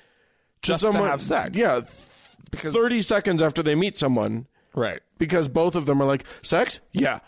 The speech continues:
Speaker 2: me too." "Okay, temple, let's go have sex. We have to." And then they, uh, they have, you know, a miserable ten years and divorce each other.
Speaker 1: Right.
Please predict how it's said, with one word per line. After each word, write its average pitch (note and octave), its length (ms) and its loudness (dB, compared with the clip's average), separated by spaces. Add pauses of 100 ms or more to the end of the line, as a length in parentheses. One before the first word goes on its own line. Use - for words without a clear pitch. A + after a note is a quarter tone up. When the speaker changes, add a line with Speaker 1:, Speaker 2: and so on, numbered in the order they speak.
(140)
Speaker 2:
me C#3+ 140 0
too." C3 240 -4 (180)
"Okay, C4 360 0 (400)
temple, F4 500 0 (120)
let's - 180 -2
go - 80 -2 (220)
have A4 80 -4
sex. B4+ 500 0 (1600)
We A4 120 4 (140)
have C#5+ 100 -2
to." C5+ 440 0 (1600)
And C#3+ 180 0
then E3+ 120 2
they, F#3+ 180 2
uh, F#3 320 2
they F3+ 140 0
have, F3+ 460 0
you F3+ 140 0
know, D#3 180 4
a - 20 4
miserable D3 460 2
ten C#3+ 240 2
years C3 260 2
and C#3+ 180 0
divorce D#3 320 0
each G2+ 140 -4
other. C2 180 -4
Speaker 1:
Right. G#2+ 340 -2